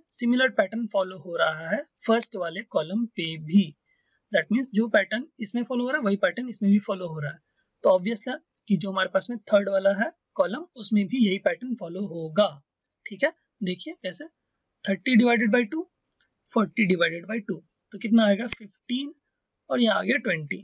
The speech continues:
तो कितना आ जाएगा? थ्री हंड्रेड, और उसको टू से divide कर देंगे तो आएगा वन फिफ्टी, जो कि हमारे पास में correct answer होने वाला है। ठीक है, तो similar pattern हमारे पास में तीनों पे बैठ रहा था।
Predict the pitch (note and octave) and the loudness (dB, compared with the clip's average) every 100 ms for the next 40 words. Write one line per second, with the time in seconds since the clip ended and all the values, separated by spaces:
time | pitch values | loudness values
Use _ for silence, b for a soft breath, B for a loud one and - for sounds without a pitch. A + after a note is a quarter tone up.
0 | _ _ G#3+ G#3+ A3+ A#3+ A3 A3+ A#3+ D#4+ | _ _ -14 -6 0 2 4 4 2 -4
1 | _ _ _ - G#3+ G#3+ A3+ A3+ C4+ D4+ | _ _ _ -8 -2 2 4 4 0 -6
2 | _ _ _ _ _ _ C4+ B3 A#3+ D4 | _ _ _ _ _ _ -2 0 0 -2
3 | C4+ B3+ B3 A3+ A3 G#3 G3 F#3+ A#3 B3 | -2 -2 2 2 0 -2 -6 -4 -10 -6
4 | E3 E3 F#3+ D4 F3 G3 A3+ - F3+ - | -6 -6 -6 -4 -2 2 2 0 -8 -10
5 | - - A#3 D3+ _ _ _ _ _ _ | -10 -6 -6 -6 _ _ _ _ _ _
6 | G3+ A3 G#3+ A#3 G3 E3+ D#3 D3+ D#3 G#3+ | 4 4 4 2 2 0 -4 -6 -4 -4
7 | C#4 - F3 E3+ E3 D3+ E3+ F3+ F3 D#3+ | -4 0 0 0 -12 -8 -10 -10 -14 -10
8 | D3 D3 D#3 E3+ C#3+ _ - G3+ C#4+ _ | -10 -10 -8 -8 -10 _ -6 -6 -6 _
9 | B B B _ - - B3+ C4 C#4 C4 | B B B _ -4 -2 2 0 2 0
10 | C4 B3+ B3 B3+ C#4 - A3 A3 A#3+ B3+ | -2 -4 -6 -6 -8 2 6 6 4 4
11 | G#3+ A3 A3 A3+ D4+ | 4 4 2 -4 -6